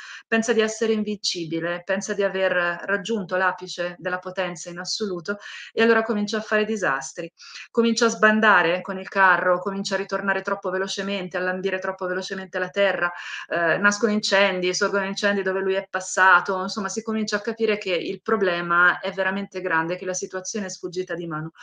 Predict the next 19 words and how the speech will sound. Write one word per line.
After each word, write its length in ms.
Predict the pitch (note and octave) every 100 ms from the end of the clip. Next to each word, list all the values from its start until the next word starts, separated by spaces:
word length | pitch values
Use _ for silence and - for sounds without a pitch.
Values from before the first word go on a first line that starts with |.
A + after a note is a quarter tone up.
| - -
Dovrà 240 | - A#3 A3
intervenire 600 | A3 A#3 A#3 A3+ A3+ A3+
Zeus, 520 | F3+ D3 D#3 D#3+ - - - -
il 160 | - A#3
quale 260 | G#3 G3
non 180 | G#3+ B3+
troverà 520 | B3 G#3 G3+ D#3+ D3+
altra 280 | - G3+ G#3
soluzione 840 | G#3 A3+ B3 - F3 E3 F#3 G3 -
se 240 | - C4+
non 340 | B3+ A#3 B3 B3
fulminarlo, 720 | _ B3+ A#3 E3+ C#3 - G3+
cioè 120 | G3
lanciargli 380 | F#3 G#3 A3 G#3
un 100 | G#3
fulmine 560 | - D#3+ D#3 F3 F#3 -
vero 200 | F3+ F3+
e 60 | F3
proprio. 380 | - - -